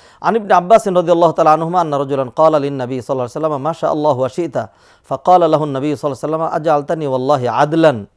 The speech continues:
বাল মা শা আল্লাহু ওয়াহদাহ।" হুম। আহ, আব্দুল্লাহ ইবনে আব্বাস রাদিয়াল্লাহু তাআলা আনহু থেকে বর্ণিত, তিনি বলেন, এক ব্যক্তি নবীজি সাল্লাল্লাহু আলাইহি সাল্লামকে বলল, "মা শা আল্লাহু ওয়া শি'তা," আল্লাহ যা চান এবং আপনি যা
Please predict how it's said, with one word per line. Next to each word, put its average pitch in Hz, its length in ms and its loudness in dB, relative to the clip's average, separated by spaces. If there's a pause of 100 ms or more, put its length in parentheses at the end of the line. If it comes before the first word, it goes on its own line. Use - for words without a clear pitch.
(560)
বাল 165 220 0
মা 139 140 -4
শা 156 160 -4
আল্লাহু 135 580 -2 (240)
ওয়াহদাহ।" 120 340 -6 (1000)
হুম। 113 120 -20 (1080)
আহ, 135 340 4 (680)
আব্দুল্লাহ 214 300 0
ইবনে 196 120 2
আব্বাস 180 460 4 (120)
রাদিয়াল্লাহু 165 380 2
তাআলা 160 160 2
আনহু 156 140 -4
থেকে 147 160 -6
বর্ণিত, 151 480 -2 (140)
তিনি 165 160 -6
বলেন, 156 340 -2
এক 165 260 -6
ব্যক্তি 180 320 -4
নবীজি 160 340 -2
সাল্লাল্লাহু 139 360 -4
আলাইহি 123 100 -8
সাল্লামকে 139 80 -10
বলল, 131 380 -6 (420)
"মা 185 140 -2
শা 202 160 -2
আল্লাহু 165 260 0
ওয়া 143 100 0
শি'তা," 120 520 -12
আল্লাহ 160 260 -2
যা 147 180 -6
চান 160 320 -6
এবং 131 220 -10
আপনি 139 300 -8
যা 131 260 -4